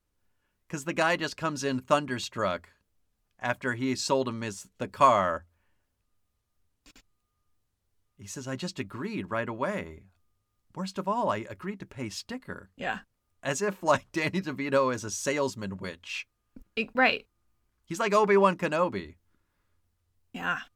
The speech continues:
Speaker 1: "You're gonna buy this car." <laughs>
Speaker 2: It was like an unfinished joke.
Speaker 1: Yeah.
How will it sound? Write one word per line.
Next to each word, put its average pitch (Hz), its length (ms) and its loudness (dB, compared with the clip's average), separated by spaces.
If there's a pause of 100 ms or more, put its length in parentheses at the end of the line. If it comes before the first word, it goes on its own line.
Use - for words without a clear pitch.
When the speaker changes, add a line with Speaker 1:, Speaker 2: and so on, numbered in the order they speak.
(140)
Speaker 1:
"You're 110 120 -6
gonna 139 180 2
buy 131 260 4
this 90 240 -8
car." - 520 -12 (580)
<laughs> 285 560 -6 (2500)
Speaker 2:
It 311 120 2
was 349 160 0
like 381 160 2
an 349 140 -4
unfinished 262 580 2
joke. - 440 0 (920)
Speaker 1:
Yeah. 104 220 -4